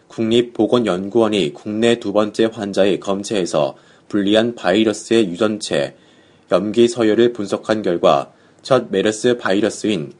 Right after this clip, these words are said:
네덜란드 이과학연구소 표준주와 구십구점오오 퍼센트,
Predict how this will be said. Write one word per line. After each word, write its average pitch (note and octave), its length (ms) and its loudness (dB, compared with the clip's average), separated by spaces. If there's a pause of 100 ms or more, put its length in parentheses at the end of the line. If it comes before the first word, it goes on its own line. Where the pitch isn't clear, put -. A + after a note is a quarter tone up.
네덜란드 A2 640 4
이과학연구소 F#2+ 1200 0 (260)
표준주와 A2+ 800 0 (300)
구십구점오오 A2+ 1300 2
퍼센트, F#2 680 -4